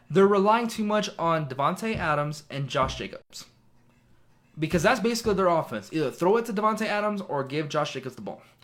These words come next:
Now, Josh Jacobs is a, is a great running back. He's probably top ten, pro-, arguably top five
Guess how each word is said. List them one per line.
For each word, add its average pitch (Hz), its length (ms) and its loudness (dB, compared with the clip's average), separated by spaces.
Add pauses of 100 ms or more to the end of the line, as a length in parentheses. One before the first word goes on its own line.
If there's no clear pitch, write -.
(240)
Now, 175 180 4
Josh 311 220 2
Jacobs 185 560 2
is 147 200 -6
a, 131 80 -8 (280)
is 135 140 -8
a 127 60 -6
great 143 240 2
running 127 200 -2
back. 107 140 -6
He's 147 120 -10
probably 175 200 -4
top - 220 -8
ten, 120 360 -10 (160)
pro-, 151 120 -2
arguably 143 420 -2
top 107 180 -10
five 113 280 -6